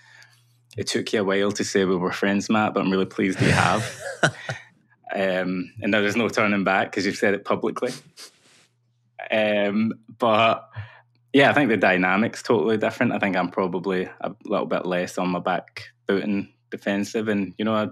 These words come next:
Speaker 1: feel like you're a person I can trust. So, and, and we've shared lots together in a small time.
Speaker 2: Clearly, you're a terrible judge of character. <laughs>
Speaker 1: <laughs>
Speaker 2: Um,
Speaker 1: Right back at you.
Speaker 2: <laughs>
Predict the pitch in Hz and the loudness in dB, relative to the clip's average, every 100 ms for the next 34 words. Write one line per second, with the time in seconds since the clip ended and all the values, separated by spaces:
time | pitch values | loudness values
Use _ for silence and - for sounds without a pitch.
0 | - - 101 - 92 90 92 87 92 - | -6 -2 -2 -2 -4 -4 -6 -6 -8 -10
1 | 95 - 101 - 104 95 - _ - - | -8 -6 -8 -6 -6 -6 -10 _ -20 -20
2 | - - - - _ _ - 90 92 98 | -20 -20 -20 -20 _ _ -6 -4 -4 -2
3 | 95 92 92 - - 101 95 85 98 101 | -4 -2 -4 -2 0 2 0 0 0 0
4 | - - - - - - 123 117 113 104 | -2 -8 -10 -12 -8 -2 0 2 2 0
5 | 101 - 110 98 - 104 117 113 _ _ | 0 -2 -2 0 0 -2 -2 -6 _ _
6 | _ _ _ _ _ _ - - 92 87 | _ _ _ _ _ _ -10 -4 -2 -2
7 | 87 87 - 85 82 85 87 - 76 90 | -2 -2 -2 0 -2 -2 -4 -6 -8 -4
8 | 90 110 87 80 _ - - - - - | -2 -4 -8 -8 _ -8 -4 -2 0 2
9 | 202 - 180 - 214 156 - - - _ | 2 2 2 2 2 0 -2 -6 -8 _
10 | - 117 127 135 - 104 104 104 151 156 | 2 2 4 2 2 2 4 4 4 2
11 | 151 - - 120 - | -2 -4 0 2 2